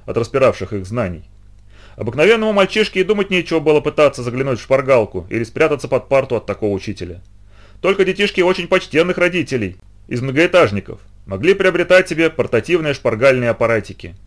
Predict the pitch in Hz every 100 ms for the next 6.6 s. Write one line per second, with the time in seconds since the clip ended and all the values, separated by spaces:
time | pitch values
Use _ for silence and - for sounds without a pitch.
0 | - - 110 123 139 160 165 180 120 107
1 | 127 127 107 98 90 - - - - -
2 | - - - - - 175 220 208 208 196
3 | 190 190 220 143 104 92 95 185 185 185
4 | - 180 156 165 139 135 202 180 165 135
5 | 143 135 117 127 131 165 156 131 127 127
6 | 113 104 90 90 80 85